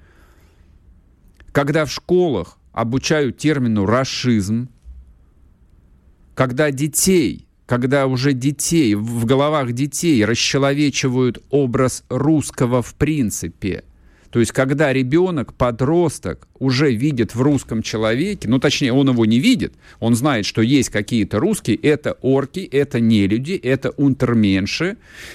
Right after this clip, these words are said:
это некое абсолютное зло, которое надо уничтожить. Так что что тут удивительного?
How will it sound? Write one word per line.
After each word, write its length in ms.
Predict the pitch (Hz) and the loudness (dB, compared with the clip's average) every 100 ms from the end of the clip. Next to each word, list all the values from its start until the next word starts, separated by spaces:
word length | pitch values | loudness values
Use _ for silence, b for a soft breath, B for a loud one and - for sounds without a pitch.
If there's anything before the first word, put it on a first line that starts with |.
| B | B
это 260 | 131 - | 0 0
некое 420 | 135 156 143 127 117 | -2 0 0 0 0
абсолютное 760 | 123 - 139 139 127 120 104 | -2 -2 -2 0 -2 0 0
зло, 500 | 90 101 113 147 196 B B - | 2 2 2 2 0 B B -6
которое 600 | 120 120 139 123 113 101 | -4 -2 0 0 0 0
надо 460 | 98 147 170 151 - | 0 0 0 -4 -6
уничтожить. 800 | - 135 151 - - 110 80 82 - _ _ - | -4 -2 -2 -2 0 0 -2 -8 -16 _ _ -4
Так 180 | 147 | -4
что 140 | - 156 | -4 -10
что 240 | - 196 | -4 -4
тут 180 | 196 - | -4 -6
удивительного? 800 | 104 117 139 143 90 87 - - | -6 -4 -2 -4 -6 -6 -8 -12